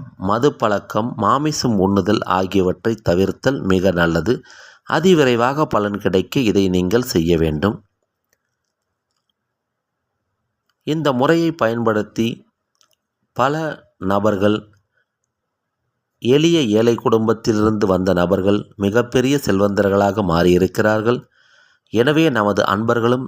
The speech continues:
இந்த மந்திரத்தை முறைப்படி பயன்படுத்தி உங்களுடைய வியாபாரத்தை அதிகரித்து வாழ்வில் வளம் பெற வேண்டும் என்ற நோக்கத்தில் இதை உங்களுக்கு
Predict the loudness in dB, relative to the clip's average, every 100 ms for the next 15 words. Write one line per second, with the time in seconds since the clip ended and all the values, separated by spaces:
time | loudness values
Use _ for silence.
0 | -14 -8 -4 -2 0 0 0 0 -2 -2
1 | -2 0 0 -2 0 -2 0 -2 0 -2
2 | -2 -2 -2 0 0 0 2 0 0 0
3 | 0 0 -2 -4 -4 -2 -2 0 -2 -4
4 | -10 -10 _ _ _ _ _ _ _ _
5 | -10 -2 -2 -2 -2 -2 0 0 0 0
6 | 0 2 2 0 -2 -2 0 0 0 0
7 | -4 -6 -6 -2 0 0 0 0 0 -2
8 | -4 -4